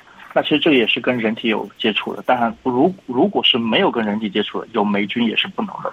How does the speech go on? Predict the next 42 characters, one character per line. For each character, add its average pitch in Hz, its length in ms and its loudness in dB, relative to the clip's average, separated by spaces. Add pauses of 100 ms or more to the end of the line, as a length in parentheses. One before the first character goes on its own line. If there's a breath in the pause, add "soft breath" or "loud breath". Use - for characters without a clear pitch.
因 120 60 0
为 113 160 4 (200 loud breath)
是 - 220 4
有 104 180 2
员 104 240 0
工 127 200 2
长 104 260 -2
期 - 140 -2
待 110 180 0
在 113 80 -6
那 101 120 -2
儿， - 100 -4
也 104 100 -6
是 - 160 2
会 117 160 0
有 101 100 0
消 - 160 0
费 117 140 0
者 - 200 -4 (300 soft breath)
进 180 160 2
去 - 180 -2
的。 - 120 -8 (320 loud breath)
但 131 160 2
您 135 140 0
刚 214 180 6
才 135 80 0
问 127 160 0
到 107 120 2
的 101 60 -2
是 - 140 -6
说 104 100 -2
这 131 120 -2
个 113 260 -2
修 - 360 2
缮 202 340 0
的 110 120 -8 (140)
责 104 160 -2
任 139 180 2 (220)
归 120 160 -2
于 110 100 -6
谁 95 240 -6
啊？ - 120 -12